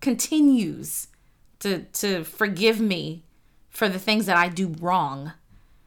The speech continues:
Even if it's something that I, I know I do and I struggle with, there's, that's what forgiveness is for. Um, so, um, that is something that I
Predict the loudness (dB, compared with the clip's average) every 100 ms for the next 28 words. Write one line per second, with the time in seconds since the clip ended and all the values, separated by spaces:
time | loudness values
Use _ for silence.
0 | _ _ _ 0 2 4 4 4 2 2
1 | 2 2 4 6 4 2 -4 -4 -4 -6
2 | _ _ 2 6 6 8 6 6 2 -2
3 | -2 0 0 4 4 4 0 -2 -8 -12
4 | -20 _ _ _ _ _ -2 0 0 -2
5 | -6 -10 _ _ _ 0 0 2 0 0
6 | -4 -4 -4 -4 -6 -10 -10 -10 -10 -12
7 | -20 _ -20 _ _ _ _ _ _ _
8 | 0 2 2 0 -8 -14 -6 2 4 4
9 | 0 -4 -8 -8 -8 -12 -16 -20 _ _
10 | _ _ _ _ _ _ _ _ _ _
11 | _ 2 4 4 0 0 2 2 0 0
12 | 0 0 2 4 4 2 -2 -6